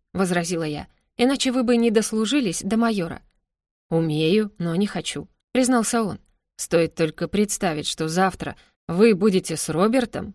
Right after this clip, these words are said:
и мне хочется его заранее вызвать на дуэль». «А вы будете с Катрин», напомнила я. «И она ничуть не лучше брата».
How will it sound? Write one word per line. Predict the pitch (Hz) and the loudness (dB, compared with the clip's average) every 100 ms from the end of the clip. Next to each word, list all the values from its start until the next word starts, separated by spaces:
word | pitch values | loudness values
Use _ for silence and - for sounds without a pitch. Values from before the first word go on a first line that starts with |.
| - | -4
и | 196 202 | 2 4
мне | 208 220 | 4 2
хочется | 233 220 214 - | 0 0 -2 0
его | 196 214 196 | 2 2 2
заранее | 170 165 160 226 226 156 | 4 4 4 4 2 2
вызвать | 190 165 151 - | 0 0 -4 -2
на | 185 | -2
дуэль». | 190 220 156 - _ _ - | 2 2 2 -6 _ _ -4
«А | 277 | 0
вы | 277 277 | 2 0
будете | 208 175 151 | 0 -2 -4
с | 160 | -6
Катрин», | - 269 247 233 185 _ _ _ | -4 -4 -2 -2 -4 _ _ _
напомнила | 180 170 165 160 160 165 | -2 -2 0 -2 -2 -4
я. | 160 175 _ _ _ | -6 -12 _ _ _
«И | 240 | 2
она | 240 262 285 | 4 4 4
ничуть | 233 254 240 | 2 2 0
не | 254 | 2
лучше | 226 233 262 | 2 2 0
брата». | 220 170 - | 0 -2 -4